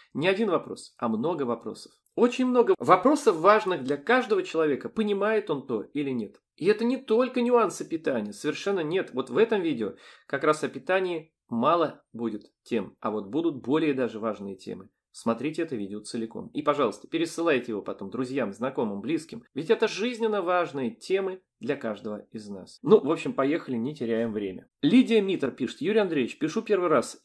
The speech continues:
а смотрю, слушаю ваши лекции уже два года. Пересылаю родным, друзьям, знакомым ваши видео. Уважаю вас, восхищаюсь вами". Ну, это, м, извините уж, что зачитываю, просто целиком, самому неудобно. Я благодарю вас, сразу скажу, за такую высокую оценку, но идём дальше.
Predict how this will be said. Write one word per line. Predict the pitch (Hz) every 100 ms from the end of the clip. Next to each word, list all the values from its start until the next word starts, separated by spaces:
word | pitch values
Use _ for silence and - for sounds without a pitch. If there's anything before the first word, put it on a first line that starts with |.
| -
а | 139
смотрю, | 139 151 143 165 208
слушаю | - 143 -
ваши | 117 117 127
лекции | 151 - 135
уже | 151
два | 139 131
года. | 110 92 - - - _
Пересылаю | - 160 190 208 202
родным, | 196 170 156
друзьям, | 139 127 135 156 117
знакомым | 123 120 160 147 120
ваши | 120 131 123
видео. | 113 98 98
Уважаю | 139 170 156 185 170
вас, | 170 160
восхищаюсь | 131 - 131 175 180 -
вами". | 151 120
Ну, | 123
это, | 117
м, | 104 104 - - - - _
извините | 110 120 156 190 135
уж, |
что | -
зачитываю, | 117 135 196 170 127
просто | 131 131
целиком, | - 139 131 101
самому | - 117 131
неудобно. | 147 131 110 101 101
Я | 131
благодарю | 135 127 131 170
вас, | 165 -
сразу | 123 110
скажу, | 107 117 110
за | 101 101
такую | 117 120
высокую | 127 139 147 117
оценку, | 110 185 175 123
но | 120
идём | 123 131
дальше. | 110 95